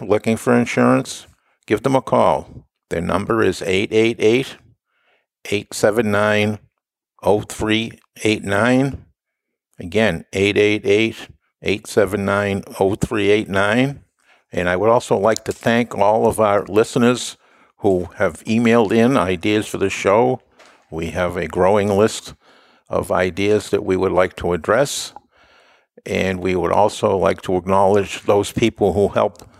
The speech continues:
defray the cost of these shows,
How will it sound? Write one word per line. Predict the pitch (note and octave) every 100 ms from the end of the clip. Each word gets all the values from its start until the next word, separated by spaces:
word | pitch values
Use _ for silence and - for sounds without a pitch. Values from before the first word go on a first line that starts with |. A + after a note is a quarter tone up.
| - _ _
defray | - - A#2 A2+
the | G#2
cost | - G#2 G#2 B2 - - - _ _ _ _ _ _
of | - F#2+
these | F#2 F#2+
shows, | - G2+ F#2+ A2+ - -